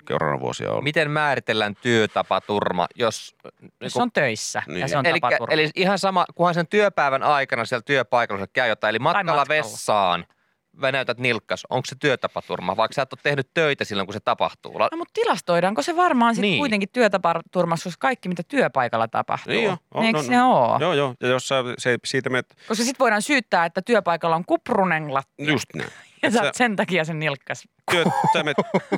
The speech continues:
Speaker 1: työterveyteen ja sitten sanoo, että mulla nyrjähti nilkka tossa, ja sit jos se on johtunut jostain
Speaker 3: Kuprusesta
Speaker 1: kuprusesta
Speaker 3: lattiasta.
Speaker 1: lattiasta.
Speaker 2: Tai jos repäleisillä huudeilla antaa pu-, aamupusuja
Speaker 3: <laughs> Niin, ja
Speaker 2: työkavereille ja
Speaker 3: toiset
Speaker 2: sit
Speaker 3: tulee
Speaker 2: tulee
Speaker 3: haavoja.
Speaker 2: haava siitä,
Speaker 1: Mm.
Speaker 2: niin sit se on niinku
Speaker 1: Ja no-,
Speaker 2: työtapaturma.
Speaker 1: noiden työtapaturmien mukanahan tulee sit semmonen pikku, vähän aika lapsekas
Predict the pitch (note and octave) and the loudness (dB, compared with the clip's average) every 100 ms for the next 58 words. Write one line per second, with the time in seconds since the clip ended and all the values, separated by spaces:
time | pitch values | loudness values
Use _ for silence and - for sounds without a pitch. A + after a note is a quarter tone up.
0 | - F#3+ F3 - D3 C3+ C#3 B2+ C3+ C3 | 0 0 2 0 0 2 0 0 0 0
1 | A#2+ - C3 B2+ A#2+ - A#2+ A#2 A2+ A2 | -2 -4 -2 -2 -2 0 2 4 4 0
2 | - G#2+ G#2+ F#2+ G2 F2+ F2 - E2+ E2+ | 0 0 0 0 -2 -2 -2 0 0 -2
3 | - F2 - - F2 F2 - E2+ D2+ - | -2 -4 0 2 2 2 0 0 0 -2
4 | - D2+ - E3+ - B2+ C3 - - C3+ | -4 -4 -4 -8 -8 -8 -10 -8 -4 -2
5 | A2+ A3 G#3+ A2 - - G#1+ - _ _ | 0 -2 0 0 -2 -8 -8 -8 _ _
6 | _ A#2+ B2 B2+ C3+ C3 A#2+ G#2+ G#2+ G#2+ | _ 0 0 0 -2 0 0 0 0 0
7 | A#2 G#2+ F#2 F#2 F#2 G2 - - B2+ G#2 | 2 2 2 0 0 -2 -2 -2 0 2
8 | F#2+ - G2 G2 F#2+ G#2+ G2+ G#2 F#2 F#2+ | 0 -4 -2 0 0 2 2 2 0 0
9 | F#2+ G2+ B2 F3+ F3+ F#3 E3 C3 D3+ B2+ | 0 -2 0 -2 0 2 2 2 2 4
10 | G#2 F2+ F2+ - E2+ F#2 F#2 G2 G#2 - | 4 2 0 0 -2 -2 -6 -6 -8 -6
11 | G2 F#2 F2+ - F2+ E2 F#2+ F#2 F#2+ F2+ | -6 -4 -6 -4 -2 -2 -2 -2 -2 -6
12 | F2 G#2+ G#2+ D3 C#3+ A#2+ G#2+ F#2+ G2 G2+ | -6 -4 -2 0 0 -2 -2 -2 0 0
13 | G#2+ B2 F#2+ F2 E2+ E2 E2+ - F2+ F2+ | 0 0 0 -2 -2 -2 -2 -4 -2 -4
14 | E2 - - F#2 - F#2 F#2+ F#2 - - | -6 -8 -6 -4 -2 0 0 0 -2 -6